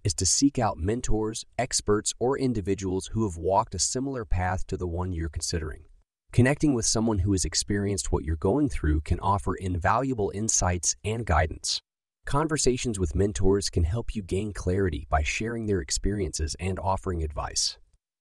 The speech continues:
If you're unsure about your career, finding a mentor in your desired field can provide clarity about the skills, challenges, and opportunities in that profession.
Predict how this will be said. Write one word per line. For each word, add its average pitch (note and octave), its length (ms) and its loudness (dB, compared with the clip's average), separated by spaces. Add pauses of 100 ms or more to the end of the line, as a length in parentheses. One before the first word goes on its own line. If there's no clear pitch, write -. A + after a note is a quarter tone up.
If A2+ 160 0
you're G#2 180 2
unsure C#3+ 480 4
about G2 220 2
your F#2 100 -4
career, E2+ 540 0 (180)
finding C3 400 4
a F#2 40 0
mentor A#2+ 520 -2
in G2+ 100 -6
your F2+ 120 -2
desired F2+ 500 0
field A#2 460 -4
can G2+ 160 -2
provide F#2 360 0
clarity A#2+ 440 -4
about F#2 240 -2
the G2+ 80 -8
skills, A#2 640 0
challenges, G2 720 0
and G2+ 140 -10
opportunities G2+ 760 -4
in F#2+ 140 -4
that F#2 180 -2
profession. - 460 0